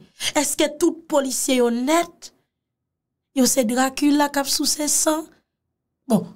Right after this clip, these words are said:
petèt se Jovenel Moïse ki te anpeche yo jwenn kantite san pou yo bwè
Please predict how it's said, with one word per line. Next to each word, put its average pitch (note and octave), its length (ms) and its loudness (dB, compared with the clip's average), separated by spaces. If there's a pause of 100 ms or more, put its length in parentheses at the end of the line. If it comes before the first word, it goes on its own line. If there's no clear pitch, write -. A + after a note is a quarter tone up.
(300)
petèt B3 280 0
se B3+ 120 2
Jovenel A3+ 460 2
Moïse A#3 480 2
ki A#3 160 0
te B3 140 4 (180)
anpeche B3 720 0
yo A3+ 300 -4 (520)
jwenn A#3+ 540 2
kantite A#3+ 480 -2
san E4 380 2
pou A#3 160 -2
yo G#3 120 2
bwè B3+ 300 0